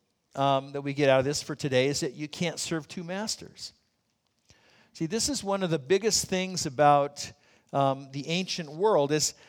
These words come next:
there was never really a time in Israel's history when, from the time that God gave them the first commandment on Mount Sinai,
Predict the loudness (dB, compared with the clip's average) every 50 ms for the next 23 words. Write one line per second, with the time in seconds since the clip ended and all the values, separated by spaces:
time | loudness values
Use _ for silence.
0 | -20 _ _ 2 2 2 2 2 2 6 6 6 6 6 2 0 4 6 6 8
1 | 8 6 6 4 4 0 2 4 6 6 6 6 4 2 0 -2 -4 -4 -4 -2
2 | 0 2 2 2 0 -2 -4 -4 -2 -4 -4 0 2 2 2 0 -2 -4 -4 -4
3 | -2 0 0 0 -2 -2 -4 -8 _ _ -20 -20 -20 -20 -20 _ _ _ 6 8
4 | 8 10 10 8 6 4 4 2 0 -4 -14 -18 -20 _ _ _ _ _ _ _
5 | -10 -8 -6 -4 -4 -2 4 6 6 8 8 6 4 0 -2 4 8 10 10 10
6 | 10 8 4 4 4 4 4 4 2 0 0 2 2 0 -2 -6 -12 -14 -12 -12
7 | -10 -6 -4 -4 -4 -4 -4 -8 -8 -4 0 2 2 2 0 0 -2 -2 -2 -2
8 | -4 -2 -2 -2 0 2 4 4 2 2 0 0 0 0 0 -2 -4 -6